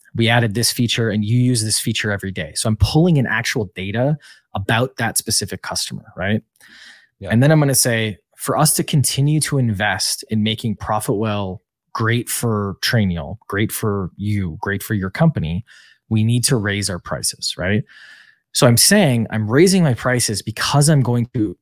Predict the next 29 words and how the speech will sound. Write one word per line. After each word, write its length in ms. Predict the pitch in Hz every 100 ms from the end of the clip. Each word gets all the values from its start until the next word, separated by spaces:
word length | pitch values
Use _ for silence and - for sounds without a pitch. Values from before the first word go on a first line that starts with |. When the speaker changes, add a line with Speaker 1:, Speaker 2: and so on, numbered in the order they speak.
| -
Speaker 1:
increase 600 | 127 151 - 120 113 -
the 80 | 104
value 400 | 107 104 101 101
for 160 | 95
them. 260 | 92 87 80
I 100 | 104
want 300 | 107 131 143
to 120 | 139
reinvest 680 | 113 110 107 101 - - -
for 140 | 90
them. 280 | - - 131 _ - - _ _ -
It's 100 | -
always 280 | 131 160 160
a 40 |
shock. 440 | 160 156 147 170 -
Doesn't 200 | 113 113
matter 200 | 113 101
how 180 | - 127
much 200 | 147 -
they 100 | 135
love 200 | 147 147
you. 120 | 151
Doesn't 200 | 117 107
matter 180 | 98 92
how 120 | 117
much 200 | 123 -
value 280 | 117 120 123
you 40 |
did. 280 | 117 139 175